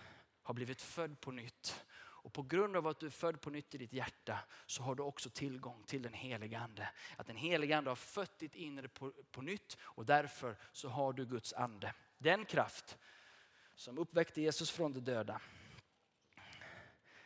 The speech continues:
är det som verkar i dina omständigheter just nu. Jag säger inte att det är uppståndelse på tre dagar.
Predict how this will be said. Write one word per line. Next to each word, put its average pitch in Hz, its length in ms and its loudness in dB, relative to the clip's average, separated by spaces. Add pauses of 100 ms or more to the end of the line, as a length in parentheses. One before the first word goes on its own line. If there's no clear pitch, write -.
(840)
är 123 160 10
det 117 80 4
som 127 120 2
verkar 120 520 6 (540)
i 143 60 0
dina 135 220 6
omständigheter 113 720 0
just - 200 -2
nu. 107 100 -10 (920)
Jag 131 100 6
säger 202 340 12
inte 165 300 12 (840)
att 151 180 10
det 165 60 12
är 160 40 12
uppståndelse 151 540 8
på 135 100 -2
tre 151 240 2
dagar. 127 420 4